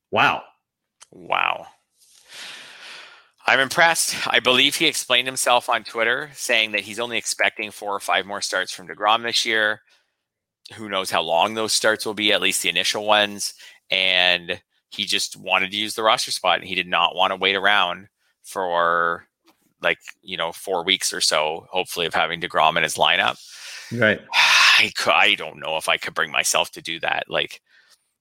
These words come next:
Speaker 2: the, the, the counterpoint to that is maybe you get five starts with a total of five earned runs and three or four wins, y-, you know, if, if it, like, from deGrom and a, and a great strikeout rate and everything else. Like, this guy,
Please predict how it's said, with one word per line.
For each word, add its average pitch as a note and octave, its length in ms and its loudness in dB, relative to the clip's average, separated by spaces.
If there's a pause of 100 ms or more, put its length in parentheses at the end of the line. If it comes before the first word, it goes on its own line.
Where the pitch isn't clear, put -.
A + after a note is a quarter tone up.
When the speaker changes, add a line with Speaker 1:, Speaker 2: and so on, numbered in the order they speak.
Speaker 2:
the, G2 180 0 (120)
the, G2 260 0
the E2 400 -2 (640)
counterpoint A#2+ 580 0
to F2+ 80 -8
that E2 200 4
is D#2+ 300 0 (920)
maybe A#2+ 220 2
you B2 80 2
get G2+ 160 2
five G2 360 4
starts G2+ 400 0
with E2+ 100 -12
a E2 60 -6
total G2 340 -10
of D#2+ 60 -6
five F2+ 320 2
earned E2+ 240 -10
runs E2+ 440 0
and D#2+ 420 -4
three G2+ 220 -10
or F2 80 -4
four E2 220 -8
wins, E2 460 -2 (760)
y-, - 180 -8
you - 200 -10
know, E2 120 -2 (140)
if, - 320 -10
if - 180 -4
it, F2 220 -6
like, E2+ 180 -2
from D#2+ 180 -4
deGrom D2+ 440 0
and E2+ 180 2
a, D#2 360 0
and E2+ 100 0
a D#2+ 60 2
great F2+ 240 0
strikeout F2 400 0
rate D#2 120 2
and C#2 80 -2
everything D2+ 260 -2
else. E2 260 0
Like, F2 120 -2
this B2 160 2
guy, F2 320 2